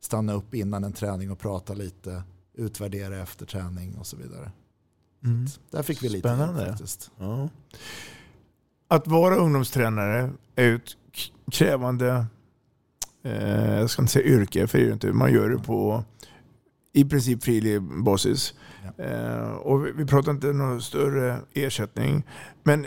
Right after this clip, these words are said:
Speaker 2: tror du att det är dags att börja gå lite hårt mot hårt då? Att, att klubbarna ska, eh, e-, erbjuda ersättning för att också kunna ställa krav?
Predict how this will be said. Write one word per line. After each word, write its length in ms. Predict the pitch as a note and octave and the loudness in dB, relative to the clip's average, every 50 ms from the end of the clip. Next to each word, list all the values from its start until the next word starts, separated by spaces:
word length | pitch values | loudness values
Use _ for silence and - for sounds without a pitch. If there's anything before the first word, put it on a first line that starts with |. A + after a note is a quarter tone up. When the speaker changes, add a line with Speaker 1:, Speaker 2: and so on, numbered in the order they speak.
| - - | -8 -10
Speaker 2:
tror 280 | - - D3+ C#3+ C#3+ C#3 | -2 2 2 4 4 4
du 120 | C3+ C#3+ | 4 4
att 80 | C#3 C3+ | 4 4
det 80 | - C#3 | 2 2
är 40 | C3+ | 4
dags 360 | C#3 C#3 C3 - - - - | 4 4 2 2 -2 -4 -2
att 120 | C#3 C3+ | -2 0
börja 640 | C3 B2+ C3 C3 C3 C3 C3 C3 C3 C3 B2+ B2 A#2 A#2+ A#2 - G#2+ - B2+ | 2 2 4 4 4 4 4 2 2 2 0 0 -2 -4 -6 -10 -10 -12 -6
gå 160 | B2+ C3 - | 2 4 4
lite 200 | B2+ B2+ B2 - | 4 4 2 2
hårt 220 | B2 B2+ B2 B2+ B2+ | 2 2 2 2 0
mot 160 | D3 C#3 B2 | 0 -2 0
hårt 300 | C3+ D#3 G3 G#3 F3 - | 2 0 0 0 -2 -2
då? 80 | - A#2+ C3+ | -2 -4 -2
Att, 180 | C#3+ C3 - - | -2 -4 -2 -2
att 160 | C#3+ C3+ - | -2 -2 -2
klubbarna 540 | - - C3 A2+ A2 A2+ A#2+ A#2+ A#2+ A#2 A2+ | 2 4 4 4 4 0 0 0 0 0 -2
ska, 440 | - - A#2 A2+ A2 A2+ A2 A2 - - - - - - - - - - - - - _ _ _ _ _ - | -4 -4 -2 0 2 2 2 0 -2 -6 -14 -20 -20 -20 -20 -20 -20 -20 -20 -20 -20 _ _ _ _ _ -4
eh, 720 | C#3+ A#2 G2+ A2 G#2 G2 F#2 F#2+ F#2+ G2 G2 G2+ G#2+ A2 A2 A#2+ A#2+ - A2+ A#2 - - _ _ _ _ _ - - - _ _ _ _ _ _ _ _ _ _ _ _ _ _ _ | -2 -2 0 0 0 0 -2 -2 -2 -2 -2 -2 -2 -2 -2 -4 -4 -4 -6 -8 -10 -16 _ _ _ _ _ -16 -16 -16 _ _ _ _ _ _ _ _ _ _ _ _ _ _ _
e-, 140 | - - - - - | -12 -12 -12 -12 0
erbjuda 380 | - D3 C3+ A#2+ A#2+ D3 F3 G3+ | 2 4 4 4 2 0 0 2
ersättning 600 | - - A#2+ - A2+ A2 - G#2+ G#2 A2 A#2 A#2 - - - _ _ _ _ _ _ _ _ _ _ _ _ _ _ _ _ _ _ _ _ _ _ _ _ _ _ _ _ _ _ _ _ - | 0 0 -2 -2 -6 -6 -4 -4 -2 -2 -2 -2 -4 -10 -18 _ _ _ _ _ _ _ _ _ _ _ _ _ _ _ _ _ _ _ _ _ _ _ _ _ _ _ _ _ _ _ _ -2
för 120 | - F3+ | 0 0
att 100 | F#3+ - | 4 4
också 280 | C3 C3 B2+ - B2+ A#2 | 4 2 2 0 2 4
kunna 160 | B2 A#2+ A#2 | 4 4 6
ställa 240 | G#2+ B2 B2+ C3+ B2 | 4 4 4 4 4
krav? 380 | - F3 F#3 - - F#2 A#2 | 4 4 4 4 4 0 -4